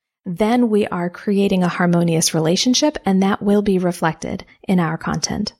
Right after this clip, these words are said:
So as I finished the first draft, and then the second draft, and then each subsequent draft, and there were a lot of drafts, that's part of writing a book. But what was so extraordinary was that what had previously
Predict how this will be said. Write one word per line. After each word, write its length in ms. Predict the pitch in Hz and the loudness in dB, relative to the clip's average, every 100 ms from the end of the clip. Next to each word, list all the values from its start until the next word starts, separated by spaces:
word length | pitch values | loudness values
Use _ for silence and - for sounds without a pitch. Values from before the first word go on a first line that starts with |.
| _ | _
So 180 | - - | -6 -4
as 220 | - 302 339 | -2 0 0
I 100 | 320 | 0
finished 420 | 247 220 220 - | 2 2 0 -2
the 80 | 180 | -4
first 380 | - 190 202 | 0 0 0
draft, 520 | 220 208 208 - - - - | 0 0 0 -4 -12 -8 0
and 140 | 202 | 2
then 100 | 185 | 2
the 80 | 196 | 0
second 380 | - 208 226 220 | -2 -2 0 0
draft, 460 | 214 208 220 - - | 2 0 -2 -6 -2
and 140 | 202 | 2
then 140 | 190 190 233 | 2 2 0
each 200 | 220 - | 0 0
subsequent 640 | - 196 202 - 220 - | -2 -2 -4 -4 -4 -4
draft, 440 | 196 170 170 - - _ _ | -4 -2 -2 -6 -18 _ _
and 120 | 196 185 | -2 2
there 60 | |
were 80 | 196 | 4
a 80 | 180 | 4
lot 180 | 165 220 | 2 0
of 80 | |
drafts, 340 | 196 165 139 - | 0 0 -2 -4
that's 220 | 196 - | -4 -4
part 240 | - 180 | -4 -2
of 120 | 185 185 | 0 0
writing 200 | 170 214 | 0 0
a 60 | |
book. 340 | 202 156 - - _ | 0 -4 -6 -16 _
But 180 | 233 226 | -2 -2
what 140 | 240 | 0
was 260 | 254 247 - - _ | 0 -2 -4 -12 _
so 440 | - - - 226 226 | -10 -6 -2 0 0
extraordinary 800 | - - 202 202 196 185 170 165 | 0 -2 0 2 2 2 2 0
was 220 | 180 - | -2 -2
that 280 | 180 170 - | 0 -2 -4
what 380 | 185 185 196 208 | -4 0 0 -2
had 180 | 202 | -6
previously 640 | - - 226 226 240 - | -6 -2 0 0 0 -2